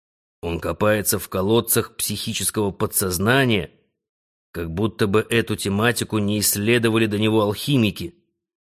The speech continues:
Да так, что полнее не придумаешь. "Но это же ты!" — обрушился на него дед Леви. "Настаиваешь на том, чтоб печатать доктора Вагнера.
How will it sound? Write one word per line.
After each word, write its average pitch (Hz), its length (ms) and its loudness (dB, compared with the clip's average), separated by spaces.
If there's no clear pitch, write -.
Да 90 140 -4
так, 117 320 0
что - 180 -2
полнее 101 420 0
не 104 140 0
придумаешь. 123 720 2
"Но 120 300 0
это 165 260 0
же 220 140 0
ты!" — - 580 -2
обрушился 117 680 0
на 110 100 4
него 117 240 4
дед 107 240 0
Леви. 123 560 0
"Настаиваешь 175 720 4
на 143 160 2
том, 135 480 2
чтоб - 340 0
печатать 123 680 0
доктора 131 400 2
Вагнера. 196 640 2